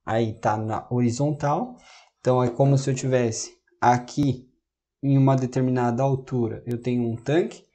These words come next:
e aqui mais baixo eu teria outro tanque, tá? E entre eles eu tenho um desnível, tá? Depois eu vou fazer essa representação pra vocês ali quando a gente for calcular o desnível. Mas a princípio,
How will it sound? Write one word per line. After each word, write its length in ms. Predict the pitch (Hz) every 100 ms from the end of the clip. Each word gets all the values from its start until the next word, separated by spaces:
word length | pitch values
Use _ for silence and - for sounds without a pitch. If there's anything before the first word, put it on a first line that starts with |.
| _ _ _ _
e 160 | 131 139
aqui 360 | 135 135 139
mais 300 | 131 135 147
baixo 400 | 131 127 143 -
eu 80 | 147
teria 420 | 143 135 139 135 -
outro 480 | 151 151 160 147
tanque, 520 | - 139 120 113 - _ _
tá? 300 | 120 131 - - _ _
E 140 | 135 143
entre 320 | 143 139 151
eles 240 | 147 147
eu 120 | 165 143
tenho 180 | 151
um 100 | 151
desnível, 680 | 151 180 160 131 113 98 - -
tá? 200 | 127 151
Depois 280 | 147 170 180
eu 80 |
vou 60 | 180
fazer 200 | 180 170
essa 160 | 151 151
representação 640 | 147 135 139 131 131 135
pra 120 | 135
vocês 360 | 131 135 135 127
ali 280 | 160 156 180 - - _
quando 160 | 156 156
a 80 | 147
gente 200 | 151 -
for 180 | 156 147
calcular 500 | - - - 139 139
o 100 | 139
desnível. 460 | 165 131 98 90 - - - -
Mas 120 | 143
a 80 | 160
princípio, 680 | 175 180 180 202 226 -